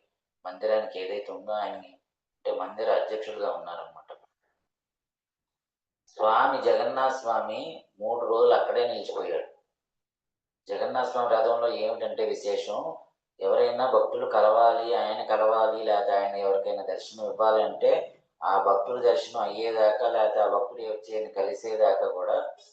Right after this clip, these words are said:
కదలడు, అలానే ఆగిపోతాడు. అయితే మూడు రోజులు అక్కడ ఉండిపోయేటప్పటికి, రథం కదలబోయేటప్పటికి వాళ్ళ ఇంటి ముందే కాబట్టి ఏంటి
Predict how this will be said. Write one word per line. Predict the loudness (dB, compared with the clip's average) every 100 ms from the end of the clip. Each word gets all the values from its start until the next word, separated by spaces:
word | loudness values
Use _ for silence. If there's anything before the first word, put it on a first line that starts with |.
| _
కదలడు, | -6 -4 -4 -6 -10
అలానే | -10 -10 -8
ఆగిపోతాడు. | -8 -10 -6 -6 -6 -12 _ _ _ _ _ _ _ _ _ _ _ _ _ -12
అయితే | -8 -4 -4
మూడు | -2 0 2
రోజులు | 4 6
అక్కడ | 4 4
ఉండిపోయేటప్పటికి, | 0 -2 -4 -4 -2 -2 -4 -6 -10 -6
రథం | -2 -2 -2
కదలబోయేటప్పటికి | -2 -2 -2 -2 -4 -8 -10 -12 -16 -16 -16 -18 _ _ _ _
వాళ్ళ | -8
ఇంటి | -8 -12
ముందే | -14 -10 -8 -2
కాబట్టి | 0 0 -4 -12 -16 -20 _ _ _ _
ఏంటి | _ _